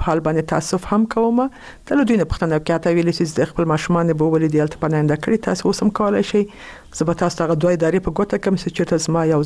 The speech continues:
زوی لور چې هلته په کابل کې د دواړه د ویز-، کاناډا ویزه هم لري، لیکن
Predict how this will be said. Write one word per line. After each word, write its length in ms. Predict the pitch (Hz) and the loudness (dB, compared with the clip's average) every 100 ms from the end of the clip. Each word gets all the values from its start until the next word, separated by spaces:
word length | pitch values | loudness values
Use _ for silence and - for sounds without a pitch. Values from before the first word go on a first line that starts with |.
| 151 | 2
زوی 120 | 175 | 2
لور 240 | 165 160 151 | 4 2 0
چې 80 | 160 | -2
هلته 180 | 156 143 | 0 -2
په 100 | 151 | -2
کابل 240 | 143 156 180 | 0 0 0
کې 60 | 175 | -2
د 100 | 160 | 0
دواړه 140 | 180 165 | 0 0
د 100 | 156 | -2
ویز-، 160 | 156 143 143 | -6 -6 -4
کاناډا 340 | 139 151 165 | -2 0 0
ویزه 160 | 160 185 | 0 2
هم 160 | 214 | 2
لري، 160 | 208 196 | 2 2
لیکن 340 | 156 165 160 | 0 0 -4